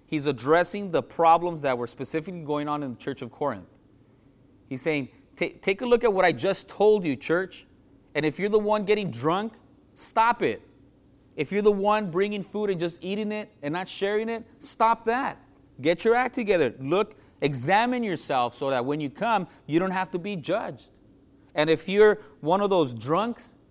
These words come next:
I mean, if you're getting drunk at church, chances are you're getting drunk at home.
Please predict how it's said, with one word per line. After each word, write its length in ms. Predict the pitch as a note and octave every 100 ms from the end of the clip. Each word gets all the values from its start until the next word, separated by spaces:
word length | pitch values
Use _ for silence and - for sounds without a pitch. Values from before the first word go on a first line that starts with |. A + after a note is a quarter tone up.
| _ _ _ _ _
I 100 | -
mean, 140 | G#3 G3+
if 140 | F#3+
you're 100 | C4
getting 300 | A#3 C4+ G3+
drunk 260 | D3+ G3+ F#3
at 160 | D3+
church, 420 | - F#3+ C3+ - - _ _ _ -
chances 560 | - G#3 F#3 D#3 B2+ D#3
are 260 | D3 B2+ - -
you're 120 | E3
getting 280 | G3 G3+ D3
drunk 300 | D#3 D#3 B2+
at 100 | C3+
home. 280 | D3 A2+